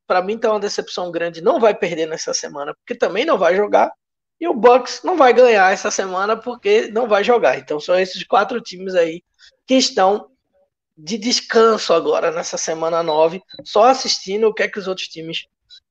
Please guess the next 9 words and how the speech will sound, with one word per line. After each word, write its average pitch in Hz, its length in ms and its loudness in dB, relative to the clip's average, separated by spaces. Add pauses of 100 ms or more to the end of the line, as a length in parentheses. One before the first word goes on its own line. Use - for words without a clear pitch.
(220)
vão 160 260 2
fazer. 156 400 2
Encerramos 277 540 2
por 294 160 4
aqui, 240 300 2
viu, 240 160 2
Lucas? 180 340 0
O 175 80 -8
programa 180 760 0